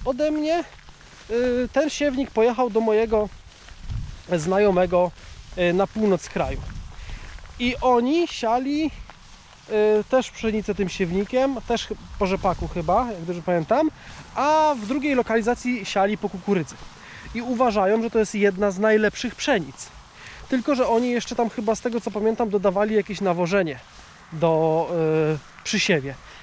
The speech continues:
Ja tutaj nie dawałem kompletnie nic. Akurat wtedy był to,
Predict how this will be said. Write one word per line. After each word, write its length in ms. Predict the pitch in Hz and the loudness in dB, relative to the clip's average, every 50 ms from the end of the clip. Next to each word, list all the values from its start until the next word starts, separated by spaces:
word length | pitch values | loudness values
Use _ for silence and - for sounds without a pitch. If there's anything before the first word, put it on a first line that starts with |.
| - - | -8 -2
Ja 220 | 190 196 214 208 208 | 2 4 4 4 2
tutaj 280 | - 240 - 226 226 | 0 -2 -2 0 2
nie 120 | 226 214 185 | 2 2 2
dawałem 420 | 190 175 170 160 147 160 175 190 | 2 2 2 2 0 0 0 -2
kompletnie 600 | - - 220 214 - 190 180 156 - 175 190 202 | -2 0 -2 0 0 0 -4 -2 0 2 2 4
nic. 180 | 233 226 165 - - - - - - - - - | 4 2 0 -2 -8 -16 -18 -18 -18 -18 -6 -4
Akurat 300 | - - - 277 254 - | -4 0 2 2 2 2
wtedy 440 | - - - 269 254 254 254 247 220 - - - - - - | 0 0 0 0 2 2 2 2 0 -2 -6 -16 -18 -10 -4
był 220 | 190 240 254 240 202 | -2 0 0 0 0
to, 120 | - | -2